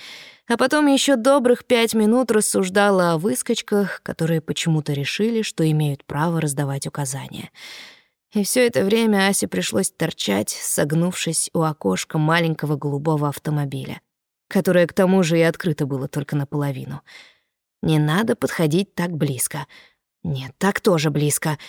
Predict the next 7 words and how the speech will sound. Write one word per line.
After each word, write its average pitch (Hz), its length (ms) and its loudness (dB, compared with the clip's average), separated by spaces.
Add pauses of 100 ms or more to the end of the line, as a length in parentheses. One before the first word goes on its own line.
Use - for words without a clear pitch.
(400)
И 170 320 0 (300)
«Говори 196 400 4
потише, 170 480 -2
пожалуйста, 151 640 -2
он 190 160 4
очень 175 260 2
устал». 139 440 -4